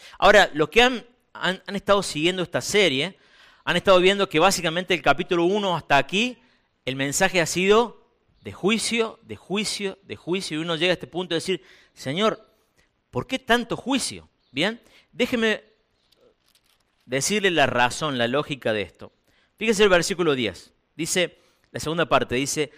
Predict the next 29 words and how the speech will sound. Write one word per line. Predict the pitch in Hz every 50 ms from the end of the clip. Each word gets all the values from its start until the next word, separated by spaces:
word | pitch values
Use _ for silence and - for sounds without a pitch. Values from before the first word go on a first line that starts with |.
| _ _ _ _ -
"Hay | 165 180 175
gente | - 226 240 226 202 170 - 156 165 180 - _ _ _ _ _ _
que | - 139
dice, | 139 170 202 214 - - - 139 127 139 131 _ _ _ _ _ _ _ _ _
'No | - 120 135 156 175 190 220 240 240 247 247 247
nos | 240 226 208 196 - - 156
alcanzará | 139 131 120 - 127 120 120 120 - 135 120 117 117 131 147 175 202 214 - _ _ _ _ _ _ _ _ _ -
ni | 123 127 127
se | - - 131 123
nos | 120 120 113 - -
acercará | 127 113 110 - _ - - - 120 110 101 - 110 104 107 113 120 135 156 - _ _ _ -
la | 110 110 107 107
desgracia'". | 117 120 131 135 143 175 208 220 202 - - 98 82 _ _ _ _ _ _ _ _ _ _ _ _ _ _ _ _ _ _ _ _ _ _
¿Se | - - 262
da | 269
cuenta | - 277 277 262 262 196
por | - 208 202
qué | - 214 208
Dios | 214 233 226 233
tiene | 226 220 226 208
que | 185 175
repetirle | 160 - - - 151 151 151 202 220 220 208 180
vez | 151 147 147 208 226 226 -
tras | - 185 170 156
vez | 160 180 196
al | 185 170 -
pueblo | 175 180 190 185
de | 170 151 143
Dios | 127 147 180 202 202 -